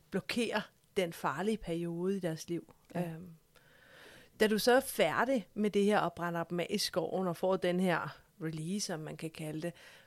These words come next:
Speaker 1: hva-, var du så færdig med det her med, med, jeg tænker også med regressionen i den del, eller var det, blev det bare mere interessant?
Speaker 2: Altså, det, det var sådan lidt on-off,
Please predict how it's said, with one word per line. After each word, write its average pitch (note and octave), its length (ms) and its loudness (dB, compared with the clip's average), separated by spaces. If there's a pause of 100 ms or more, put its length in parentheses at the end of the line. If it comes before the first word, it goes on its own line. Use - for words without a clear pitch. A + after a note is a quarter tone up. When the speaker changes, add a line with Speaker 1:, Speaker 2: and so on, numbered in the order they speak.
(120)
Speaker 1:
hva-, F3+ 160 0
var G3 120 2
du G3 60 0
så A#3 160 -2
færdig A3 480 -2
med B3 160 2
det G#3+ 140 4
her G#3+ 160 2
med, F#3 260 2
med, E3+ 180 -2
jeg D3+ 160 -2
tænker F#3 280 -2
også G3 180 0
med G#3+ 180 -2
regressionen G3+ 760 -2
i G3 80 2
den - 340 -4
del, G#3 360 -2 (360)
eller F#3+ 200 2
var E3+ 160 4
det, D#3 120 -6
blev E3+ 160 0
det D#3+ 80 -4
bare D#3 160 0
mere F3 260 -2
interessant? E3+ 680 -6 (1400)
Speaker 2:
Altså, F3+ 200 -2
det, G3 320 -6
det A3 120 -2
var G3 140 0
sådan A#3 280 -2
lidt G#3+ 240 0
on-off, F#3+ 640 -4